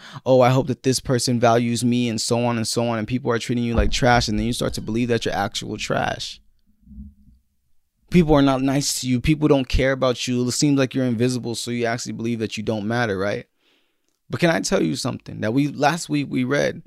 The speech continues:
in Matthew chapter twenty-seven, starting at verse twenty-seven to forty-four? I'm not gonna read it, but I want you to go back and read it. Matthew chapter twenty-seven, verse twenty-seven to forty-four. We're literally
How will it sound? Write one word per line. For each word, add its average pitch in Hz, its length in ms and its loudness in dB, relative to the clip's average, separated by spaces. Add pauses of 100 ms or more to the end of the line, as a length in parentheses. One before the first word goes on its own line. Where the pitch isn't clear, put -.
(260)
in 117 120 -2
Matthew 123 300 -2
chapter 127 260 -6
twenty-seven, 123 800 0
starting 123 280 0
at 120 100 0
verse 120 180 0
twenty-seven 120 460 0
to 101 60 -2
forty-four? 120 480 0
I'm 113 100 0
not 117 160 -4
gonna 113 200 -4
read 123 220 -2
it, 120 100 -6
but 101 180 -2 (240)
I - 60 -4
want 117 240 0
you 135 60 -2
to 117 40 -4
go 117 140 2
back 113 240 -2
and 104 140 -6
read 120 180 -6
it. - 160 -14 (480)
Matthew 123 380 -2
chapter - 260 -4
twenty-seven, 120 540 -2
verse 110 160 -4
twenty-seven 113 480 -2
to 107 80 -4
forty-four. 113 640 -2 (340)
We're 123 140 2
literally 123 720 2